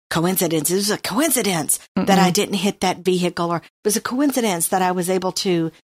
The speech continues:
Speaker 1: do this or that. But in reality, there are no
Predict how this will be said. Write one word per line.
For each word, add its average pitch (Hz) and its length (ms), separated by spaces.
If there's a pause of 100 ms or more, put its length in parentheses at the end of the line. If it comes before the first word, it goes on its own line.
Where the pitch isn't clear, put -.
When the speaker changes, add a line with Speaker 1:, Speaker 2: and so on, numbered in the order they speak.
Speaker 1:
do 185 180
this 175 360
or 175 140
that. 175 200
But 196 160 (360)
in 240 180
reality, 208 680 (180)
there 220 160
are 208 180
no 190 460